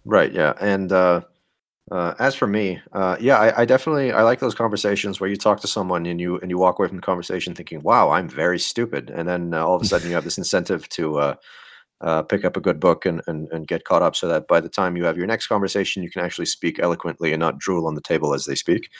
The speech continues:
Speaker 1: But, um,
Speaker 2: <laughs> It's very true.
Speaker 1: yeah, I enjoy it. I enjoy, I enjoy, uh, learning and then immediately putting what I've learned to use in, uh,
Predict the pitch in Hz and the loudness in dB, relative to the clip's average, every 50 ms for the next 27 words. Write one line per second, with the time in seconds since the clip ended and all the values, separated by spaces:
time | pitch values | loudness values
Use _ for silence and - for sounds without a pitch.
0 | - - - - - - - - - - - - - - - 90 82 78 - - | -20 -18 -18 -18 -18 -20 -18 -14 -12 -12 -12 -12 -10 -2 4 4 4 4 2 0
1 | - 87 78 76 78 78 - - _ _ _ _ _ _ _ _ _ _ - - | 2 4 4 4 2 0 -4 -6 _ _ _ _ _ _ _ _ _ _ -20 -16
2 | - - 82 80 78 78 - - 76 76 73 - _ _ _ _ _ _ _ _ | -12 -10 -8 -8 -8 -6 -4 -2 -2 -4 -4 -6 _ _ _ _ _ _ _ _
3 | _ _ _ _ _ _ - _ _ _ - 127 156 170 - - - - 120 143 | _ _ _ _ _ _ -20 _ _ _ 4 4 4 4 2 -4 -2 2 2 4
4 | 170 165 135 151 160 120 85 - - _ _ _ _ _ _ - 104 123 135 123 | 4 4 4 4 6 4 4 2 -2 _ _ _ _ _ _ -2 -2 -2 0 2
5 | 131 131 127 113 - 101 110 113 110 120 127 127 120 113 113 110 104 98 95 107 | 4 4 4 4 4 2 0 0 0 2 2 4 4 4 4 4 6 6 4 4
6 | - 104 107 107 110 110 107 104 98 101 101 92 95 98 101 101 104 95 101 101 | 2 2 2 2 2 2 0 0 2 0 0 0 0 -2 -2 -2 -2 -2 0 0
7 | 95 92 - _ _ _ _ _ - 107 98 95 92 87 80 85 85 80 - 98 | -2 -2 -4 _ _ _ _ _ -2 0 0 0 2 2 2 2 2 0 -2 -4
8 | 87 82 - - 80 80 87 85 - - - - - - - 90 87 85 82 82 | -4 -4 -4 -4 -2 -2 0 -2 -2 -4 -6 -6 -8 -6 -4 -2 -2 -2 -2 -2
9 | 82 82 80 78 76 | -2 0 0 0 -2